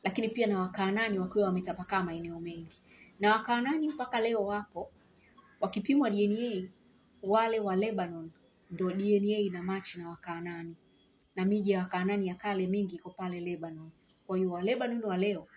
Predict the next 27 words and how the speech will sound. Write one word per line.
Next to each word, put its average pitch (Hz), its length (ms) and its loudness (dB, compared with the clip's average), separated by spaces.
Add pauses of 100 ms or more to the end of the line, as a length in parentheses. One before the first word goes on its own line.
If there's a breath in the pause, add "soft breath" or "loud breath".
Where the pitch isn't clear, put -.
(400 loud breath)
wengi 196 400 4
ndio 175 160 -4
Wakanaani, 170 680 -8
japo 190 220 -4
pia 202 180 0
walikuja 185 260 0
kuchanganyika 180 560 -8
katika 180 420 -12
damu 175 260 -2
zao 185 260 -4
na 160 120 -8
wazungu 190 580 -4 (340 loud breath)
na 165 560 -6
Waarabu, 190 760 0 (220)
kwa 180 100 -14
sababu 180 280 -8
walienda 175 240 -6
kutawaliwa 170 520 -8
pia. 165 320 -10 (280)
Kwa 196 120 0
hiyo, 208 140 4
Wakanaani 190 480 0
wapo. 165 340 -8 (1300 loud breath)
Kwa 240 120 4
maana 254 260 2
hiyo, 240 500 -2 (580 soft breath)
ah, 196 420 -2